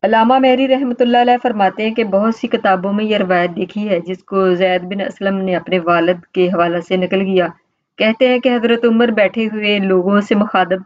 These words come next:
थे तो एक शख्स अपना लड़का साथ लिए हुए म-, हाज़िर म-, मजलिस हुआ। इसको देखकर हजरत उमर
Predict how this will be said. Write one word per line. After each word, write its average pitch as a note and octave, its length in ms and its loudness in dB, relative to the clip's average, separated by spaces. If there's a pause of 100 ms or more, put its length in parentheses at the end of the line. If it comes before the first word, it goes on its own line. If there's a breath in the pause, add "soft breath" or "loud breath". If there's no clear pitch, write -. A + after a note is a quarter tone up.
थे F#3 120 -2
तो - 560 -8
एक A3+ 200 2
शख्स A#3+ 340 -6
अपना A3+ 260 0
लड़का G#3+ 480 2
साथ F#3 320 0
लिए G3+ 240 -2
हुए G3 220 2
म-, F3+ 200 0 (100)
हाज़िर G3 440 0
म-, F#3+ 180 0 (380)
मजलिस G3+ 360 -2
हुआ। F3 300 2 (480)
इसको B3 320 0
देखकर C#4+ 380 2
हजरत C4+ 340 2
उमर B3+ 320 2